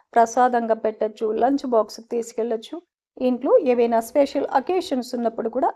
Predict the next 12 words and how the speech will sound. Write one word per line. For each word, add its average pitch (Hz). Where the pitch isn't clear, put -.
ఈ 247
కొబ్బరి 233
పులిహోరని 233
ట్రై 220
చేయవచ్చు. 214
టేస్ట్ 226
అద్భుతంగా 233
ఉంటుందండి. 220
మరెందుకండి 277
ఆలస్యం, 285
ఈ 285
ప్రాసెస్లో 302